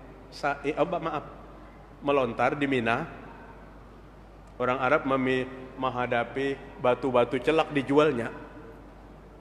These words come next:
Dijualnya. Dikawainya ulun. Dibarinya sebiji. Halal jarnya. Imbah itu, aku betakun pang lo nikam jarnya. <laughs> Bahasa kita tenah.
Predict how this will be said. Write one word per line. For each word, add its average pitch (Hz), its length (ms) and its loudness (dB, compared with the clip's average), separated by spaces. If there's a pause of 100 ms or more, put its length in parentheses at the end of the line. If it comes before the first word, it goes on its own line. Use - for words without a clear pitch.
(140)
Dijualnya. 123 600 0 (480)
Dikawainya 135 560 4
ulun. 110 260 0 (920)
Dibarinya 143 400 6
sebiji. 170 480 -2 (640)
Halal 123 320 2
jarnya. 95 320 -4 (1080)
Imbah 131 240 4
itu, 175 240 0 (560)
aku 117 160 -8
betakun 143 400 0
pang 160 160 -2
lo 160 80 2
nikam 160 320 -2
jarnya. 123 380 -2
<laughs> 160 100 0
Bahasa 156 240 6
kita 160 240 0
tenah. 107 240 -6